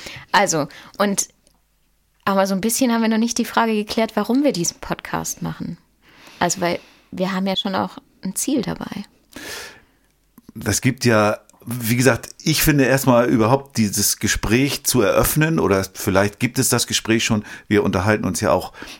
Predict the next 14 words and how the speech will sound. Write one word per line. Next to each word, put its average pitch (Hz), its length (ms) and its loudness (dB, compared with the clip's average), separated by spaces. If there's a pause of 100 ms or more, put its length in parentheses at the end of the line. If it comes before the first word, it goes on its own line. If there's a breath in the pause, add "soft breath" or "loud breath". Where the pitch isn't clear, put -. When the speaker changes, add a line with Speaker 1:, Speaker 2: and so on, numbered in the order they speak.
(140 loud breath)
Speaker 2:
ohne 117 220 2
Podcast - 800 -4
über 110 220 -2
das 101 160 -2
Thema 107 340 0
und 95 340 -4 (520)
wir - 100 -4
Speaker 1:
Stimmt, - 40 -6
Speaker 2:
tun's - 280 4
auch 104 100 4
Speaker 1:
ja. 92 60 0
Speaker 2:
mit 101 140 2
anderen 110 260 4
Leuten. 117 400 2